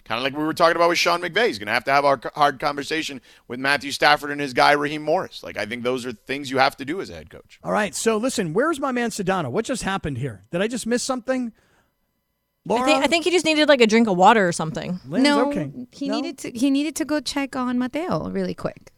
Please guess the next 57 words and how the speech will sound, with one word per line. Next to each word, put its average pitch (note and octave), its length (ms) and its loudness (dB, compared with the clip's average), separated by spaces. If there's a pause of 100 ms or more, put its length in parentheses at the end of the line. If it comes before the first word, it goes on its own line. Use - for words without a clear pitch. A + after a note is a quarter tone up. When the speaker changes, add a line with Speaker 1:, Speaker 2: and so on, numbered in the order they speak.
(120)
Speaker 2:
Okay, A#3+ 380 -6
all G#3+ 80 -2
right, G#3 140 -4
very G#3+ 180 0
good. A3 160 -2
So - 80 -8
we're D#3+ 120 0
Speaker 4:
Mm-hmm. - 40 -2
Speaker 2:
back G#3 240 -2
on G#3+ 160 0
the D3+ 140 0
air. E3 160 -2
All A3 60 -2
right, A3 60 -2
I A3 40 -4
just G3+ 120 -10
wanna A3+ 120 -4
make D#3+ 160 -2
sure D#3+ 240 -4
'cause F3 160 -6
I'm, F3+ 180 -4
I, E3+ 240 -4
I D#3 100 -6
didn't G3 200 -2
hear F#3 120 0
any D#3 140 0
music. C3+ 300 -4
I D#3+ 80 -2
didn't F3+ 160 -4
hear E3 100 -2
anything C#3+ 220 -2
coming C3 220 -6
back B2 200 -8
in. E3+ 80 -8
So G#3 100 -10
good, C#4+ 200 0
we're E3+ 80 -4
back G#3 260 -4
on G#3+ 120 -4
the D#3 100 -4
air. D3 180 -4 (240)
Hey, B3 60 0
Speaker 4:
Oh, - 20 4 (120)
Speaker 2:
listen D#4 80 6 (180)
Speaker 4:
that, B3 100 -2
that C#4 140 6
was C#4+ 120 2
a, C4 220 2
that A3+ 180 2
was A#3 140 2
a A3 80 0
me. G3 400 0 (120)
That G3 120 0
was F#3 140 2
my F3+ 120 2
bad. E3+ 280 2
Speaker 2:
Oh, F3 100 -8